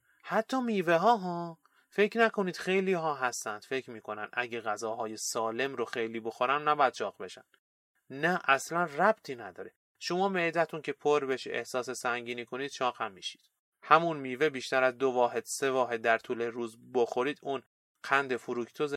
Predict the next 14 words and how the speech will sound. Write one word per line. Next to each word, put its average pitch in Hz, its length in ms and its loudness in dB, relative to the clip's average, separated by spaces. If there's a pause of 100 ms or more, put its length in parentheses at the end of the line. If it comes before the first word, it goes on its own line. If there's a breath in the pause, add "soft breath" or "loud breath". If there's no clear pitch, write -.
باعث 127 420 2
چربی 113 500 0
شکمی 107 500 -8
شما 101 300 -14
می‌شه. - 240 -14 (340)
اینا 139 220 -2
همشون 165 640 -4 (320)
قانون 135 580 0
داره، 98 400 -8 (320)
اینا 123 220 -4
همشون، 131 720 -6 (100)
اه، 104 580 -8 (300)
فرمول 143 600 2
داره. 101 400 -6